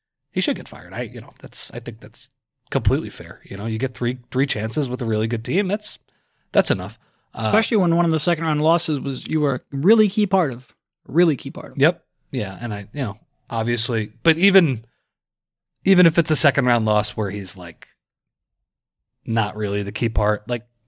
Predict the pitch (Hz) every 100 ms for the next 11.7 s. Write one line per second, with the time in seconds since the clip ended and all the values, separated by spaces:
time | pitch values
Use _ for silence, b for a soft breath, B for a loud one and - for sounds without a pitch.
0 | - 160 143 135 117 104 85 - - _
1 | 123 101 101 101 98 107 107 104 107 104
2 | 104 98 101 98 - _ _ _ _ _
3 | _ _ _ _ _ - 117 104 95 -
4 | - - 135 113 110 104 107 107 101 101
5 | 123 214 - - 151 185 220 - - b
6 | b - - 147 - _ _ _ _ _
7 | _ - 185 185 - - 113 123 - 127
8 | 127 - 143 143 143 143 139 - 113 113
9 | _ _ _ _ _ _ - 110 107 B
10 | B B B 104 101 - _ 151 139 151
11 | 135 104 98 - 95 87 87